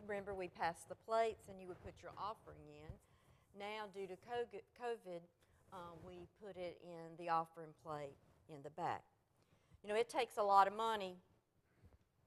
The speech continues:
to do all this. Okay? Do you think Jesus likes it when we put a lot of money in the offering plate? Okay. Uh, do you think Jesus likes it when we put a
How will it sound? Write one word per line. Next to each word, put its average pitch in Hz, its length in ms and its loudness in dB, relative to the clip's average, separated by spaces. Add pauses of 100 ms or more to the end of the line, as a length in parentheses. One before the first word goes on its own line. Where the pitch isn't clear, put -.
(720)
to 185 80 -10
do 180 220 4
all 185 240 10
this. 180 160 -6 (1700)
Okay? 170 300 -12 (1600)
Do 214 100 -4
you 247 200 2
think 285 320 -4
Jesus 240 360 -8 (100)
likes 190 460 0
it 254 220 10 (440)
when 208 240 -6
we 202 100 -2
put 196 200 2
a 160 80 6 (180)
lot 175 240 12
of 190 80 2
money 196 240 -8
in 202 80 -10
the 202 80 -6
offering 208 380 4
plate? 220 340 4 (1080)
Okay. 165 140 -10 (920)
Uh, 175 540 12 (140)
do 196 80 -2
you 196 160 2
think 190 280 0
Jesus 196 320 -4
likes 185 280 10
it - 120 0
when 180 160 -2
we 175 80 0
put 175 260 4
a 151 100 6